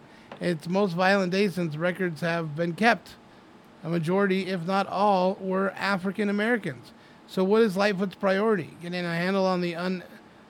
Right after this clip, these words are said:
the, uh, unmigrated violence in her city? Giving police the tools they need to stop the carnage? Hell no. Lightfoot is going after the very people she needs to rely on to take her city back.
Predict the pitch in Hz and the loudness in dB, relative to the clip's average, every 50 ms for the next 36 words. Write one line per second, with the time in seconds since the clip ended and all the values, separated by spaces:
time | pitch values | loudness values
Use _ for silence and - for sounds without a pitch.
0 | - 170 170 175 175 170 165 160 160 - - 185 190 190 185 185 190 185 185 196 | -8 -4 -2 0 0 0 0 -2 -4 -4 -4 -4 -2 -2 0 0 0 0 2 2
1 | 196 185 180 165 160 160 165 175 196 202 202 175 156 170 170 165 147 139 - 226 | 2 2 0 -2 -2 -2 0 0 2 2 0 0 -2 -2 -4 -4 -4 -4 -2 0
2 | 233 285 294 277 - - - - - - - - - - - 202 202 202 190 160 | 2 2 2 2 -2 -10 -20 -20 -20 -20 -20 -20 -10 -2 0 2 4 4 4 4
3 | 185 220 214 175 - 185 156 147 202 226 226 208 180 185 185 196 214 220 180 175 | 4 2 2 2 0 -4 -2 0 2 2 2 2 2 2 2 2 2 0 0 -4
4 | 143 - - 202 208 196 - 160 - 196 202 247 262 277 240 - - - - - | -6 -4 -2 -2 -2 -2 -4 -6 -4 -2 0 2 2 0 0 -2 -8 -16 -18 -12
5 | 139 147 170 202 220 220 226 254 277 262 254 226 - - - - - - - 202 | -8 -2 0 0 2 2 2 2 4 4 2 2 -2 -8 -20 -20 -20 -8 -2 2
6 | 190 233 240 190 202 233 233 202 175 196 226 233 233 226 - - 196 208 226 233 | 4 4 4 4 2 2 2 2 2 0 0 2 2 0 0 0 0 0 0 0
7 | 196 - 254 247 214 202 180 165 190 214 240 262 254 247 185 226 240 226 220 220 | 0 -2 -2 0 0 0 0 0 0 2 2 2 2 0 0 0 -2 0 -2 -2
8 | 185 151 - 196 190 202 226 240 226 190 - - 220 214 208 196 202 208 226 233 | -4 -4 -4 -4 -2 0 0 0 -2 -4 -6 -8 -4 -2 0 0 2 2 2 2
9 | 240 254 240 202 165 139 196 202 214 208 202 175 - 208 208 214 208 185 226 233 | 2 2 0 0 0 0 -2 -2 0 -2 -4 -4 -2 -2 -2 0 0 0 2 2
10 | 220 185 143 - | 2 0 -2 -6